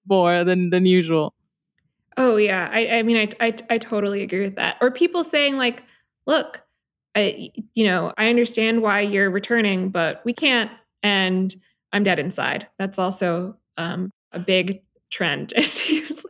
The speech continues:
Speaker 2: which is sad. I shouldn't, I shouldn't laugh, but, like, that, I think that's a, you know, it's, it's two sides of the same coin.
Speaker 1: Yeah, yeah, absolutely. I mean,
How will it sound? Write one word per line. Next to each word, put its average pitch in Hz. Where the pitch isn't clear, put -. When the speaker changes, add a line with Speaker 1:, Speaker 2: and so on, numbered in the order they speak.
Speaker 2:
which 381
is 330
sad. 220
I 185
shouldn't, 254
I 220
shouldn't 233
laugh, 190
but, 202
like, 214
that, 233
I 233
think 247
that's 226
a, 208
you 220
know, 196
it's, -
it's 196
two -
sides 196
of 175
the 170
same 175
coin. 175
Speaker 1:
Yeah, 175
yeah, 170
absolutely. 160
I 160
mean, 160